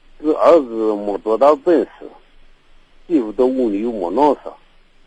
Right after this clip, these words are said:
这一个人要管一家子人，这里子咱这一回去就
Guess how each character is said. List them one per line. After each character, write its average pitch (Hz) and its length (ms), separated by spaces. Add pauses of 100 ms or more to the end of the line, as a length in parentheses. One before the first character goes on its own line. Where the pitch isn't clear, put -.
(1300)
这 185 120
一 147 180
个 165 220
人 139 420 (580)
要 135 160
管 127 360
一 127 160
家 147 320
子 - 180
人， 76 80 (840)
这 127 100
里 113 180
子 110 180
咱 127 180
这 127 100
一 113 120
回 110 260
去 - 180
就 107 160